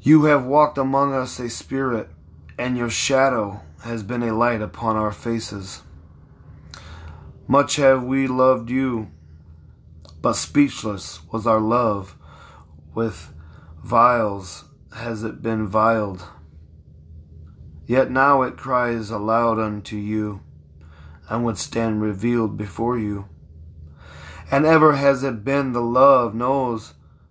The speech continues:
not its own depth unto, until the hour of separation." And others came also and entreated him, but he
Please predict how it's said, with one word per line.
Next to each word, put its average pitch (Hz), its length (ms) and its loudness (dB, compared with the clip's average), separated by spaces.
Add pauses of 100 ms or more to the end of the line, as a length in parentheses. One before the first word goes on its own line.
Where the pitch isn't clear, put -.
(240)
not 131 520 2
its 117 280 -10
own 135 300 -2
depth 131 420 0
unto, 123 800 -2 (100)
until 131 800 0 (1500)
the 127 180 0
hour 117 560 0 (420)
of 110 120 -10
separation." 104 920 -6 (1400)
And 127 200 0
others 123 400 0
came 117 640 -4 (140)
also 117 580 0 (160)
and 120 160 -8
entreated 117 580 -2
him, 113 360 -4 (1400)
but 143 200 4
he 135 480 2